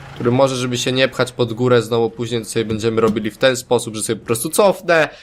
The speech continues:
i sobie zaraz pojedziemy jeszcze bardziej w dół. No i fajnie, mamy dwa pola obsiane,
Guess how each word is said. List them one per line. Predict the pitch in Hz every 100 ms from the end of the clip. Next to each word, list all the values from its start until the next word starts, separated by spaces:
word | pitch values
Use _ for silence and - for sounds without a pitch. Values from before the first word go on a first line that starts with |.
| - _
i | 123
sobie | 120
zaraz | 117 113 -
pojedziemy | 110 110 98 123
jeszcze | 110 110 -
bardziej | 98 98 95 104
w |
dół. | 95 101 127 - - _ _ _ _ 131
No |
i | 175
fajnie, | 180 123 101 92 -
mamy | 147 196
dwa | 147 127 147
pola | 135 127 123
obsiane, | 120 - 101 101 117